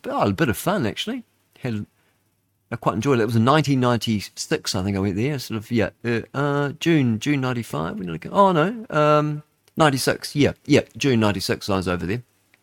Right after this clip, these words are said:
And, um, then, yeah, I, I thought it was marvellous. So, hey, the, the program's finished anyway. We finished at eight o'clock, so, <laughs> so I'm just still talking here, um, talking to, um,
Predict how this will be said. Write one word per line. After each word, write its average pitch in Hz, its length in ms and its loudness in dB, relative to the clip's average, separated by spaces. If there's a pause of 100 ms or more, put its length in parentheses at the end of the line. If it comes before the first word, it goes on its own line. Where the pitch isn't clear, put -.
(760)
And, 107 380 6
um, 104 500 4
then, 107 400 2
yeah, 131 400 -2
I, 113 340 4
I 104 60 4
thought 107 320 -6
it 104 60 0
was 98 240 -8
marvellous. 104 500 -4 (240)
So, 151 140 2
hey, 175 100 8
the, 135 240 4
the 139 80 -2
program's 131 400 4
finished - 420 -2
anyway. 104 300 0
We 107 100 -2
finished 120 300 -2
at 95 80 0
eight 95 160 2
o'clock, - 340 -2
so, - 140 -4
<laughs> 147 1500 -4
so 117 180 0
I'm 123 120 2
just 104 120 2
still 104 200 -2
talking 104 340 -4
here, 101 220 -2 (480)
um, 104 380 2
talking 107 320 -2
to, 98 340 -4
um, 95 260 -2